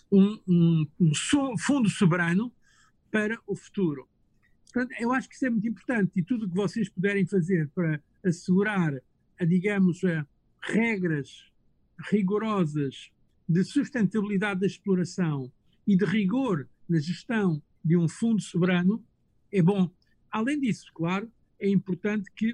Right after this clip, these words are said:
entretanto, se garanta a situação de segurança na vossa região, que eu também estou informado que tem havido problemas e provavelmente uma parte dos problemas justifica-se pela cobiça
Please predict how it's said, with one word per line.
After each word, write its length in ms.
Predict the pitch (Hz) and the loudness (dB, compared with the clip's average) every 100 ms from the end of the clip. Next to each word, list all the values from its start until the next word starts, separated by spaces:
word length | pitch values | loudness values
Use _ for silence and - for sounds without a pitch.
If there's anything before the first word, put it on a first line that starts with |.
| - | -4
entretanto, 560 | 214 185 196 170 214 208 | -2 0 0 -2 -2 -4
se 200 | - 202 | -4 0
garanta 420 | 190 190 214 208 | 2 2 -2 -4
a 40 | 196 | -4
situação 540 | - 190 196 - 208 | -6 -4 -4 -2 -4
de 80 | 190 | -6
segurança 760 | - 214 226 208 196 - 247 - _ _ _ _ _ _ | -6 -2 -2 -2 -4 -6 -14 -16 _ _ _ _ _ _
na 140 | 185 175 | 4 4
vossa 340 | 202 190 208 | 2 -4 -4
região, 500 | 180 175 214 180 160 - _ _ _ - | -2 0 2 2 -2 -8 _ _ _ -2
que 80 | |
eu 40 | 165 | 0
também 220 | 185 180 | 2 2
estou 180 | 160 185 | 4 4
informado 520 | 165 190 175 185 185 | 4 0 0 0 -2
que 60 | - | 0
tem 200 | 208 185 | 2 4
havido 240 | 160 160 | 2 -4
problemas 640 | - 190 180 202 214 196 - _ - | 0 0 2 0 -2 -6 -12 _ 0
e 100 | 175 | 0
provavelmente 1000 | - 269 214 226 196 208 196 214 190 262 220 _ _ _ _ | 2 -2 -2 -2 -2 0 0 -2 -6 -10 -14 _ _ _ _
uma 180 | 185 185 | 0 0
parte 380 | - 240 196 196 | -4 -6 -4 -8
dos 160 | 170 | -8
problemas 520 | - 196 175 208 208 | -8 -6 -4 -2 -4
justifica-se 840 | 151 - - 196 165 196 185 - _ _ _ - _ | -6 -12 -8 -4 -2 -2 -4 -10 _ _ _ -20 _
pela 260 | - 220 208 | -2 0 0
cobiça 680 | - 185 220 185 - 269 | 2 2 2 -2 -6 -8